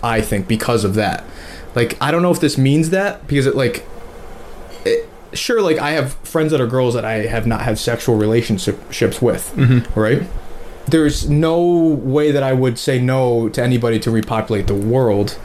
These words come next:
Speaker 1: So, do you see what I'm getting at?
Speaker 2: Yeah,
Speaker 1: Like,
Speaker 2: but
Speaker 1: I
Speaker 2: you're
Speaker 1: just
Speaker 2: not
Speaker 1: feel
Speaker 2: in
Speaker 1: like there's
Speaker 2: that
Speaker 1: no platonic relationships in it.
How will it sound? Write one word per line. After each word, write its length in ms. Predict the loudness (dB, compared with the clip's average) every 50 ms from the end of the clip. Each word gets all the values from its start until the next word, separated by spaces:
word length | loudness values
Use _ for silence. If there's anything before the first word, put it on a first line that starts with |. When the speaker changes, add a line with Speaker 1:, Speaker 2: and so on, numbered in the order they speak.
| -12 -12 -12 -10 -10 -10 -12 -12 -14 -14 -14 -14 -12 -8
Speaker 1:
So, 500 | -4 -2 0 0 2 2 2 2 0 0
do 120 | 0 0
you 40 | 0
see 120 | 2 2 2
what 60 | 2
I'm 40 | 2
getting 220 | 2 2 0 0
at? 180 | 0 -2 -2 -2
Speaker 2:
Yeah, 100 | 0 0
Speaker 1:
Like, 80 | 2 2
Speaker 2:
but 80 | 0
Speaker 1:
I 20 | 0
Speaker 2:
you're 80 | 0
Speaker 1:
just 120 | 0 0 0
Speaker 2:
not 60 | 2
Speaker 1:
feel 100 | 2 2
Speaker 2:
in 40 | 2
Speaker 1:
like 40 | 2
there's 160 | 2 2 2
Speaker 2:
that 60 | 2 2
Speaker 1:
no 180 | 2 2 2 2
platonic 480 | 0 0 0 0 0 0 0 0 0
relationships 560 | 0 0 2 2 0 0 0 -2 -2 -2 -2
in 120 | -2 -2 -2
it. 60 | -4